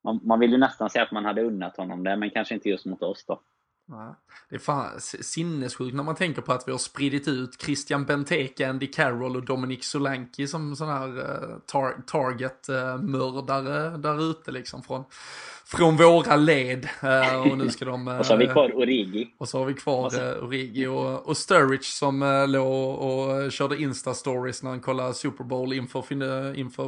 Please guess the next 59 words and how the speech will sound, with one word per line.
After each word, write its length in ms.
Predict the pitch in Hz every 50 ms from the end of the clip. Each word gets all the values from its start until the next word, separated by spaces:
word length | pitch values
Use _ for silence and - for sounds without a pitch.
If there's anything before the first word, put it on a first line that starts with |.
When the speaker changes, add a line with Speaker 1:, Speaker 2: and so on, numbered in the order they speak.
| 131 127
Speaker 2:
West 220 | 135 131 - -
Ham-matchen, 480 | - 127 127 120 120 - - - 135 135
och 80 | 135 120
sen 220 | - 127 127 123
kom 160 | - 127 127
han 100 | 127 131
inte 160 | 131 120 -
ens, 260 | 131 127 127 - - -
eh, 140 | - - - - -
in 260 | - 131 127 127 120 - _
där. 220 | - - 131 131 - - - _ - -
Eh, 360 | - - 147 151 - - - - 110 78 -
verkar 240 | 139 139 - - 131
vara 160 | 131 131 127 - - - - - - - - - - - - - - _ -
lite, 340 | 196 214 196 - - 190 175
eh, 1000 | 160 156 151 151 147 147 147 147 147 147 147 147 147 147 147 147 147 147 139 143
jag 60 | 160
vet 160 | 156 147 -
inte, 160 | 165 156 143 120 - - - -
eh, 340 | - 135 135 135 131 131 139
sådär 340 | 135 - 196 185 175 143 127 - 160
lagom 340 | 156 170 185 170 156 151 165 180
ofokuserad 540 | 175 - - - - 127 - 143 131 135
som 100 | - 165
han 100 | 151 143
brukar 220 | 143 156 143 - 156
bli 340 | 151 185 190 190 190 - -
efter 280 | 175 165 - - - 151 160
att 120 | 156 156
han, 280 | - 156 151 147 151 147
eh, 60 | 151
tänker 440 | 143 - - - 160 139 131 - 127
att 120 | 127 123
han 100 | - 135
ska 140 | 127 - 147
ge 240 | 139 131 131 127 127
en 180 | - 135 127
säsong 440 | 123 - - 131 - 147 131 123 123
en 180 | 127 127 123 117
chans, 360 | - - 131 120 123 127 -
och 60 | 139 123
sen 120 | 139 131
så 100 | - -
får 80 | - 131
han 100 | 131 131
inte 120 | 127 -
spela 220 | - 131 127 127
tillräckligt 420 | 127 - 131 127 127 127 - 127 117
mycket, 220 | 123 123 123 - -
och 100 | 127 -
sen 180 | 131 127 127
så 100 | - - 131
ger 120 | 120 123
han 160 | 135 151 131
upp, 220 | 123 120 - - -
och 80 | 120
sen 180 | - 123 123 117
så 100 | - 113
blir 100 | 110 120